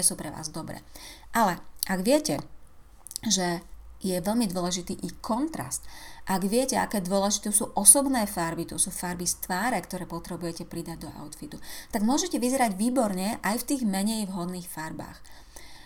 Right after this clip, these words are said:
Ale keby ste chceli tie menej vhodné farby nosiť a nechápali by ste tie súvislosti, napríklad nevedeli by ste nič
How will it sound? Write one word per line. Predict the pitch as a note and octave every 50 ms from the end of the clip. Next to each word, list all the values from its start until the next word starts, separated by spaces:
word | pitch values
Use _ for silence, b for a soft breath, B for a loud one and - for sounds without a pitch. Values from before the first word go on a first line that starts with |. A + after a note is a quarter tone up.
| B B B -
Ale | F#3+ F#3 F#3 F#3 F3+ F3+
keby | - A#3+ G#3
ste | A#3 A#3 - A#3+ A#3+
chceli | - - C#4 D4 D4
tie | D4 B3+ G#3+
menej | G3 G3 G3+ A3+ B3+ C#4+ C4+ A#3
vhodné | G#3 A3 G#3 G#3 G3+ F#3 G3+
farby | - G#3+ G#3 G#3+ F#3+ G3 F#3 F3+
nosiť | F#3+ G3 B3 - - G#3+ G#3 A#3+ - - -
a | F3+
nechápali | F3+ F#3+ A3+ B3+ - F4+ D#4 - G#3+ G3 F#3 F3+
by | F3 F3+ -
ste | - - F#3 F3 -
tie | - E3+ E3
súvislosti, | - - - D4 D#4 D4+ A3+ - - D#3+ D3+ D3+ - - - D#3+ G3 B3+ D4+ D4+ B B B B B B B B B
napríklad | F#3+ F#3 F#3+ F#3+ G3 G3 - G3 F#3+
nevedeli | G3+ G#3 G3+ G#3 G3+ G#3 G3 F#3+
by | F3 F#3+
ste | F3+ - G3+
nič | F#3 F#3 E3+ -